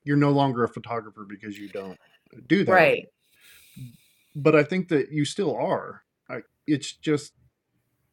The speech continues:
Speaker 1: that I don't really know how to explain that, but, like, if I stop writing, I'm, I'm still a writer. I just, I, I don't, I don't like the word quit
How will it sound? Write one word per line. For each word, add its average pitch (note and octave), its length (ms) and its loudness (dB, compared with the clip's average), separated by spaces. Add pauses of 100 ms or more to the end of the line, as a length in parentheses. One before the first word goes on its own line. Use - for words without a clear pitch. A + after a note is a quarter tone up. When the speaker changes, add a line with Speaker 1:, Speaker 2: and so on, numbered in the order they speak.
(140)
Speaker 1:
that B2+ 360 -2 (2750)
I C3+ 80 -4
don't C3+ 220 -6
really A#2+ 200 -2
know G#2+ 100 -4
how G2+ 120 -10
to G2 80 -6
explain G2+ 380 -10
that, G2 160 -10
but, A#2 260 -10
like, B2+ 280 -4 (140)
if D3+ 160 4
I G3 120 -2
stop D3+ 280 0
writing, A#2+ 320 -2
I'm, G#2+ 220 -10 (120)
I'm B2 100 -4
still F#3 200 -6
a A2+ 80 2
writer. A2+ 420 -2
I G#2 60 -6
just, G#2+ 280 -8 (1000)
I, D3 120 2 (140)
I D#3+ 80 6
don't, F3+ 360 0
I D3+ 80 4
don't F3+ 240 2
like C#3+ 200 2
the D3+ 60 0
word A#2+ 280 -2
quit - 400 -8